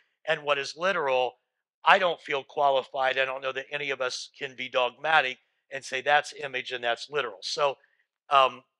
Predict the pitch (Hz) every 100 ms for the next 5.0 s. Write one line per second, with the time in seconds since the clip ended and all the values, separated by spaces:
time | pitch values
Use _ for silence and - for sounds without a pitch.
0 | _ 151 196 233 196 190 180 131 90 -
1 | _ _ _ _ 139 - - 185 180 98
2 | 87 92 _ _ _ _ _ 151 135 143
3 | 143 - 165 - - 196 165 120 151 170
4 | _ _ _ _ _ 156 151 143 143